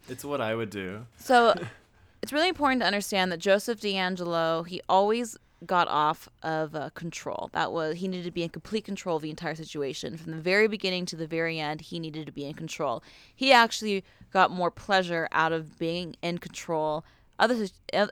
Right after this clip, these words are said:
Speaker 2: of the situations instead of, like, the actual physical acts that he would be doing. It was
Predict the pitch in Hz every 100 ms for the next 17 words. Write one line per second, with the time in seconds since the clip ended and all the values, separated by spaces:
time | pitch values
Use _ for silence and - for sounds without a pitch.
0 | - 214 202 180 170 180 156 160 165 160
1 | - 175 160 151 151 - 151 - 156 -
2 | 165 151 - 151 - 143 151 - - 151
3 | 143 143 - 139 139 131 160